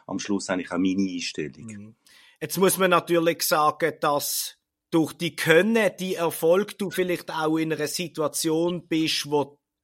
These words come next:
Speaker 2: du dir das kannst erlauben. Wenn jemand Jüngers will Schriftsteller werden und sich dann vielleicht überlegt, ja gut, ich muss ja die Fördergelder haben, sonst komme ich nicht durchs Jahr durch,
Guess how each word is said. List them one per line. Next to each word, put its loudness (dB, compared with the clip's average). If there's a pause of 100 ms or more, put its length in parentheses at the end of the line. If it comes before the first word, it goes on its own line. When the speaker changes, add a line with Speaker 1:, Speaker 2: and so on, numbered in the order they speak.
(120)
Speaker 2:
du 0
dir 2
das -2
kannst 0
erlauben. 0 (400)
Wenn 6
jemand 2
Jüngers 0
will 2 (260)
Schriftsteller 0
werden 2
und -6
sich -4
dann -2
vielleicht -6
überlegt, -4
ja -6
gut, -2
ich -12
muss -6
ja -6
die -8
Fördergelder -6
haben, 2
sonst -12
komme -6
ich -6
nicht -6
durchs -6
Jahr 2
durch, 0